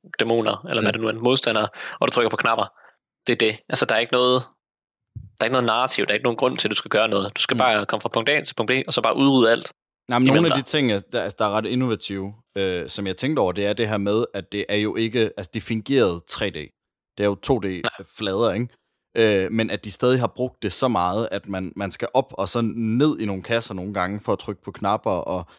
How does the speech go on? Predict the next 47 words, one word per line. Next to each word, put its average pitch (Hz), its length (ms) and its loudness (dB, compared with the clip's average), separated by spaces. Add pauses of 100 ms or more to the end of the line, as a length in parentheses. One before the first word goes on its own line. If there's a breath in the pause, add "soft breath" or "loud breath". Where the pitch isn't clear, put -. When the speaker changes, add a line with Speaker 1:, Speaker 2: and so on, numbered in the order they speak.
(200 soft breath)
Speaker 2:
de 113 80 -4
bruger 127 260 4
både, 117 460 4 (100)
øh, - 60 -2
altså 98 200 -4
sådan, 98 320 0
øh, 92 100 -6 (100)
det, - 80 -14 (120)
det 95 100 -4
vertikale, 104 580 -4
ikke? 123 180 -6 (120)
Det, 110 160 0
Speaker 1:
Ja. 98 240 2
Speaker 2:
øh, 92 280 -4
jeg, 101 180 -8
jeg 107 100 -8
synes, - 180 -8
de 127 140 -4
har, 98 280 0
øh, 90 360 -8 (520)
det 123 80 -2
har 123 40 -2
de 117 100 -8
løst 143 260 -2
meget 117 180 0
godt, 120 180 0
og 110 100 -4
man, 98 140 -6
man 98 240 -12
kan - 100 -18 (300)
komme 117 220 -2
op 123 140 2
og 123 60 2
ned, 117 300 -2
øh, 92 560 -4
og 92 180 -4
igennem 107 280 -4
portaler, 107 420 -2
og 80 120 -4
så 117 120 -8
skal - 200 -6
man 98 100 -2
ned 113 120 -4
et 98 140 -6
nyt 113 200 -4
sted, 92 220 -4
og 92 400 -6